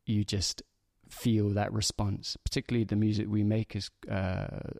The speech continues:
for me, is a big part of emotional processing. You know, I don't really know how I feel about a song until months later, because it's just expressed something. There's a kind of emergence, a novelty of that, of that. Um,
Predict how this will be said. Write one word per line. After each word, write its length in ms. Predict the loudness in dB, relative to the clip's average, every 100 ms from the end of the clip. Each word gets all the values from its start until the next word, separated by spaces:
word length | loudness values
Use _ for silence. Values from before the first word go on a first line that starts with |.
| -16 _ _ _ _ -20 -8
for 140 | 0
me, 260 | 2 4 4
is 160 | 2
a 80 | -2
big 240 | -2 -2 -4 _
part 220 | -2 -2
of 140 | -2 0
emotional 520 | 2 2 0 -2 -2
processing. 840 | -2 -2 0 -2 -4 -6 -10 -12 -14 -20 -20 -16 -4
You 100 | 0
know, 140 | 2
I 80 | 2
don't 120 | 2
really 220 | 2 2
know 160 | 2 2
how 160 | 2 0
I 120 | -2
feel 360 | -2 0 2 2
about 360 | 0 -2 -4 -10 -20 -6
a 80 | -2
song 360 | 0 2 2
until 280 | 0 -2 0
months 380 | 2 2 0 0
later, 400 | 0 0 -2 -6
because 420 | -6 -6 -4 -6 -16 -20 -20 -20 -20 -8
it's 180 | -6 -2
just 180 | -4 -4
expressed 500 | -4 -2 0 0 0
something. 400 | -4 -4 -4 -4
There's 220 | -4 -4
a 100 | -6
kind 180 | -4 -2
of 80 | 0
emergence, 720 | 2 2 2 0 -4 -6 -4
a 40 | 0
novelty 520 | 0 0 -4 -4 -6
of 140 | -4
that, 200 | -6 -8 -10 _ -20 -20 -20 -18 -6
of 180 | -4 0
that. 220 | -2 -4 -12 _ _ _ _ _ _ _ -20 -6
Um, 580 | 0 2 4 2 0 -4